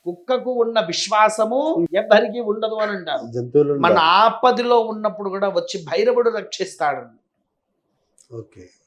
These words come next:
Speaker 1: విన్నారా?
Speaker 2: అవును, అవును సార్.
Speaker 1: అట్లా అమావాస్య రోజు వీటికి చపాతీలు వేసి మన ఇంట్లో ఆ దీపం వెలిగిస్తే అపూర్వ శక్తులు మనకు వశమవుతాయి.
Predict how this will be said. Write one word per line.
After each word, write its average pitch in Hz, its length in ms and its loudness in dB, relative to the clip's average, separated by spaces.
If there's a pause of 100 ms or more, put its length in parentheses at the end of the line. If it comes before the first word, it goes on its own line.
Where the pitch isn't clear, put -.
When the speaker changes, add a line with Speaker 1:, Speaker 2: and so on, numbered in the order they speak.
(220)
Speaker 1:
విన్నారా? 127 340 -4
Speaker 2:
అవును, - 220 -14
అవును 107 140 -10
సార్. - 200 -16
Speaker 1:
అట్లా 143 280 -2 (220)
అమావాస్య 175 680 -2
రోజు 170 240 -8
వీటికి 156 340 -14
చపాతీలు 175 720 -6
వేసి 147 640 -12 (380)
మన 143 200 -8
ఇంట్లో 165 300 -4
ఆ 185 180 2
దీపం 170 360 -8
వెలిగిస్తే 156 760 -8 (400)
అపూర్వ 196 720 -8
శక్తులు 208 500 -6
మనకు 156 520 -6
వశమవుతాయి. 147 680 -4